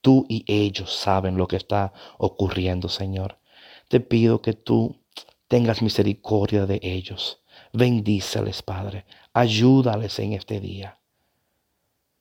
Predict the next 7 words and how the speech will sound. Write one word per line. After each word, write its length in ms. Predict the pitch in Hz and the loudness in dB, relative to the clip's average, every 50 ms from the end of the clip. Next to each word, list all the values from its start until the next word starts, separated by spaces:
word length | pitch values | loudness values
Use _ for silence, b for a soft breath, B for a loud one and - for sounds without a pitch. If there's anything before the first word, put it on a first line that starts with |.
| _ _ _ _ _ _ _ _ _ _ _ _ _ _ _ _ _ _ _ _ _ _ - | _ _ _ _ _ _ _ _ _ _ _ _ _ _ _ _ _ _ _ _ _ _ -4
Que 100 | - 120 | -2 -2
tú 100 | 107 113 | 0 2
puedas 200 | 113 - 110 98 | 2 0 0 0
proveer 680 | - - 117 113 107 110 104 107 107 110 110 113 - - | 2 2 2 4 4 4 4 4 4 4 4 2 -2 -6
para 260 | - - 104 101 98 | -2 0 2 2 2
ellos, 400 | 98 95 98 95 98 98 95 95 | 2 0 -2 -2 -4 -6 -8 -8
Señor. 580 | - - 101 98 98 98 98 98 98 - - | -8 -8 -8 -6 -6 -6 -6 -6 -8 -10 -14